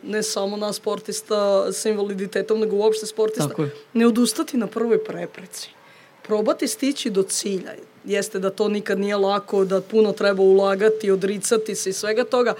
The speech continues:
Speaker 1: ali kada se stigne na cilj, pa makar i ono kod kuće sa trakom, zadovoljstvo koje se oseti u sebi je nemerljivo i neopisivo.
Speaker 2: Mhm. Žile, šta je poruka za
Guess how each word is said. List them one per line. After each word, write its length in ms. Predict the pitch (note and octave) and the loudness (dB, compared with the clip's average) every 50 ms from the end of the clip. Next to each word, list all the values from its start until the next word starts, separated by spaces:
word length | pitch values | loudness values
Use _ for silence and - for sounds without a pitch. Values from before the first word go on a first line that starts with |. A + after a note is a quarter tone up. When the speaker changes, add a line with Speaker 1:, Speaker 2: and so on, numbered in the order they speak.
| - - - - - - - - - - _ - | -8 -20 -20 -20 -20 -20 -20 -20 -20 -20 _ -8
Speaker 1:
ali 260 | - F#3 F#3+ F#3+ F#3+ | -4 -2 -2 -2 -2
kada 220 | F#3+ G#3+ F#3+ G3 | -2 -2 -4 -4
se 140 | F#3+ - - | -4 -4 -6
stigne 380 | - - - D#4+ D#4 D4+ C4+ A#3+ | -4 0 2 2 4 4 4 4
na 120 | A3 G#3+ | 4 2
cilj, 460 | G#3+ - - - C#4+ D4+ D#4+ C4+ G#3+ - - - - _ _ _ _ _ _ _ _ _ _ - | 0 -2 -2 2 2 2 4 2 0 -2 -6 -10 -20 _ _ _ _ _ _ _ _ _ _ -2
pa 100 | - G#3+ | 0 2
makar 280 | G#3+ A3 A3 A3 B3 A3+ | 2 2 2 4 4 6
i 80 | A3+ A#3+ | 6 6
ono 320 | A#3 A#3+ B3 C4+ C#4+ B3 - - - - | 6 6 8 8 6 6 4 -2 -10 -6
kod 180 | - G3+ - | -6 -6 -4
kuće 320 | - - C#4+ D4 - A#3 F#3+ | 0 2 2 2 4 2 0
sa 180 | - - D3 | 0 0 -4
trakom, 540 | C#3+ - B3+ C#4 E4 - - - B3+ A3 G#3+ - - - - - - - - - - - | -2 0 0 0 0 0 4 4 6 6 4 2 -4 -12 -18 -20 -20 -20 -20 -20 -14 -2
zadovoljstvo 640 | G#3 G#3 A#3+ A3 A3+ A#3+ A3+ A#3+ A#3+ A3 - - D#4+ | 4 4 6 8 8 8 10 8 8 8 4 -2 -2
koje 260 | - - B3+ C4 C4+ | 2 6 6 6 6
se 140 | C4 - B3 | 6 4 4
oseti 640 | A#3 A3+ A3 A3 - C4 - - - - - A#3+ | 4 4 4 4 2 0 -2 -4 -10 -6 -2 0
u 60 | G#3+ F#3+ | 0 0
sebi 420 | - - G#3+ G3 G3 F#3 G3 A#3+ | 0 0 2 2 2 2 2 4
je 180 | A3 G3+ F#3+ G3 - | 4 4 4 2 -2
nemerljivo 720 | F#3+ F#3+ F#3+ F#3 F3+ F#3+ F#3 F#3 F#3+ A#3 C#4 B3+ B3+ A3 G#3+ - - | -4 -2 -2 -2 -4 -6 -6 -4 -4 -2 0 2 0 0 0 0 -4
i 60 | G3+ | -2
neopisivo. 640 | F#3+ F#3+ F3+ E3 E3+ - - - - - - - - - - - - - - - _ - - | -2 0 -2 -2 -6 -10 -14 -12 -10 -10 -10 -10 -12 -18 -20 -20 -20 -20 -20 -20 _ -4 -2
Speaker 2:
Mhm. 260 | D#3 D3 D3 D#3 D#3+ F3 - - - - - - | -2 0 0 0 -2 -2 -4 -10 -20 -20 -10 -2
Žile, 340 | - F3 G3+ G3+ A3 A#3 A#3+ A#3 - - - - - - - - - | 2 4 4 6 6 4 2 2 -2 -16 -20 -20 -20 -20 -20 -14 -10
šta 220 | - - - - A3+ | -2 2 4 6 6
je 120 | F3+ D#3+ | 6 4
poruka 360 | - D#3+ D3+ C#3+ C#3+ - E3 | 4 2 4 2 0 0 -2
za 160 | C#3+ D#3 C#3+ | 0 0 0